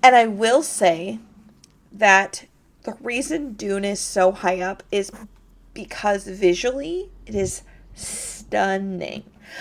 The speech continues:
A classic Denis Villeneuve of small person, big scale,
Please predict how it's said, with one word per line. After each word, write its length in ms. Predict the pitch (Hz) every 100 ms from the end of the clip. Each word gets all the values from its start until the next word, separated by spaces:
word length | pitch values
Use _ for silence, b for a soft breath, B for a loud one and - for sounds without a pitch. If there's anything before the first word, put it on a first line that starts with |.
| B B
A 80 | 262
classic 840 | - - 233 240 269 - - - -
Denis 360 | 277 294 208 202
Villeneuve 680 | 196 190 190 185 233 220 -
of 200 | 175 - b b b
small 440 | - - 202 190
person, 680 | 185 185 185 - 254 233 277 - _ _ -
big 240 | 202 185
scale, 680 | - - 175 151 190 262